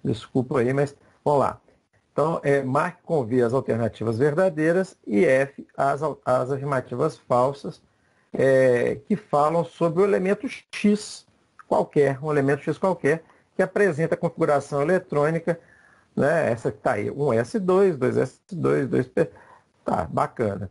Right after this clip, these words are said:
né? Três S dois, quatro S dois, três, é, muito parecido ali com o titânio. A gente pode até localizar esse, esse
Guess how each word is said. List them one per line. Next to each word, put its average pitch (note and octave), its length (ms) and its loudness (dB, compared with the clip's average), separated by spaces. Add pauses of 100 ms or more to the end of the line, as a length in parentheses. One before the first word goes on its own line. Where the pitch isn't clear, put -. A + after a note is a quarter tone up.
né? C#3+ 200 2
Três C#3+ 540 0
S C3 220 -2
dois, E3 320 0
quatro E3 520 -2 (160)
S C3+ 220 -4
dois, F#3 680 -2 (400)
três, G3 680 0 (480)
é, F#3+ 180 0 (200)
muito C4+ 260 0
parecido B3 560 -2
ali A3 160 2
com G#3+ 120 -2
o G#3+ 60 0
titânio. D#3 520 -2 (580)
A - 40 -4
gente E3 140 0
pode E3 240 -2 (280)
até G#3 240 0
localizar G#3 680 0
esse, F3 280 -8
esse D3 640 -2